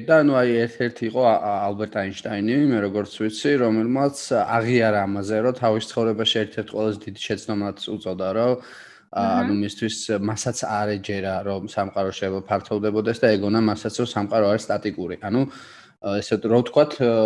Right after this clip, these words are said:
Speaker 1: მარტივად უფრო, რომ აი, ცაში რო ვიხედებით და ამ ყველაფერს ხედავთ ვარსკვლავს გადადის, ყველაფერი თითქოს, ა, ა, არ შეიძლება რომ გაფართოვებულიყო, ხო? ყველაფერი
Speaker 2: აჰა.
Speaker 1: ესე შეიქმნა, ესეთი ფორმით, ხო?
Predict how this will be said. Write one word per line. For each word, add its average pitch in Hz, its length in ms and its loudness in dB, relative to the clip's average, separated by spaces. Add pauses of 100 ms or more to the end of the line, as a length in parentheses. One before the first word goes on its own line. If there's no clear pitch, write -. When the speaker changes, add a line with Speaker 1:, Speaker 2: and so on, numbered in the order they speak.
(220)
Speaker 1:
მარტივად 101 500 -2
უფრო, 123 240 0
რომ 135 140 6
აი, 113 160 8
ცაში 113 320 0
რო 107 100 2
ვიხედებით 101 560 -2
და 92 120 -2
ამ 90 120 -2
ყველაფერს 101 400 -4
ხედავთ 98 340 -2
ვარსკვლავს 98 480 -2
გადადის, 113 300 0
ყველაფერი 110 400 2
თითქოს, - 380 -6
ა, - 920 -8
ა, 104 220 -2 (160)
არ 117 140 0
შეიძლება 110 420 0
რომ 127 140 4
გაფართოვებულიყო, 101 720 -2
ხო? 123 200 2
ყველაფერი 120 560 2
Speaker 2:
აჰა. 139 140 2
Speaker 1:
ესე 117 180 -4
შეიქმნა, 95 580 -6
ესეთი 120 360 -4
ფორმით, 104 460 -6
ხო? 98 180 -2